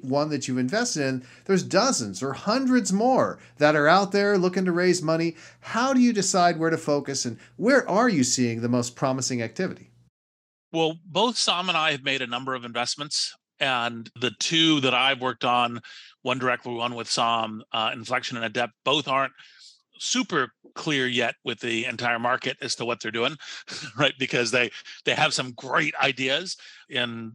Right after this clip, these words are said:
Speaker 2: the Inflection Point, it's Mustafa Suleyman, former, uh, you know, kind of co-founder of DeepMind. At Adept, it's David Luan, you know, from OpenAI and Google, and a bunch of other great people from Google, you know, kind of doing this,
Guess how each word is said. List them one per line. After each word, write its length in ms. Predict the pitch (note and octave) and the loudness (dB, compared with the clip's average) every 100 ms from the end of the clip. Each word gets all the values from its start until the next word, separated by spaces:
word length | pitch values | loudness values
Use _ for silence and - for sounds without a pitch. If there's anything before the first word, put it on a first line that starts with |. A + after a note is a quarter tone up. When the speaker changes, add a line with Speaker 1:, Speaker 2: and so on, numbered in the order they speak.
| - | -8
Speaker 2:
the 120 | B2+ | -4
Inflection 440 | A#2 A2 C#3+ - C#3 | -4 -2 -2 -2 -6
Point, 240 | C3 C3+ | -2 -2
it's 160 | B2+ - | -4 -8
Mustafa 380 | A2+ C3+ B2+ A2+ | -4 0 0 -2
Suleyman, 600 | C#3 C3+ B2+ C3 B2+ A#2 _ | -6 -6 -2 -2 -4 -12 _
former, 380 | - C3 B2+ A#2 - - - - - | -2 0 2 0 -2 -20 -20 -16 -6
uh, 260 | A2+ A2 A#2+ | -4 -2 -4
you 80 | - | -6
know, 100 | A#2 | -6
kind 140 | A2 A#2+ | -4 -6
of 80 | |
co-founder 480 | - B2+ C3+ B2 A#2 | -4 -2 0 0 -2
of 80 | G#2 | -6
DeepMind. 800 | G#2+ B2 D3+ D#3 D3+ C#3+ C#3 C3 - - - - | -6 -2 0 2 2 0 -2 -10 -14 -20 -20 -16
At 140 | B2+ A2 | -10 -6
Adept, 400 | G#2+ D#3 B2+ - - _ - | 0 0 -2 -18 -20 _ -12
it's 260 | B2 G#2+ | -12 -10
David 300 | - A#2+ A#2 | -8 -6 -6
Luan, 640 | A2+ C3 E3+ D#3+ D#3 C#3+ B2 - - - | -4 0 2 4 2 -2 -8 -16 -20 -12
you 80 | C3+ | -10
know, 100 | G#2 | -8
from 220 | - A2+ | -6 -4
OpenAI 680 | C#3 B2 A#2 B2 B2+ B2 A2+ | -2 -2 0 0 0 0 -2
and 100 | G#2+ | -2
Google, 640 | E3+ D#3 D3+ D3 C#3 A#2+ | 0 0 2 2 0 -4
and 80 | G2+ | -6
a 40 | |
bunch 180 | A2+ - | -8 -2
of 60 | |
other 240 | C3+ E3 C#3+ - | 0 0 -2 -4
great 280 | C#3 D3+ C3+ | -4 -4 -4
people 280 | C#3+ C#3+ | -6 -6
from 160 | B2+ C3+ | -10 -8
Google, 420 | B2+ C3+ C#3 B2+ - - - - | -6 -2 0 0 -4 -20 -18 -8
you 80 | A#2 | -8
know, 80 | A2 | -6
kind 160 | B2 | -4
of 60 | A2+ | -2
doing 180 | C#3 C3+ | -2 0
this, 260 | C3 - | 0 -2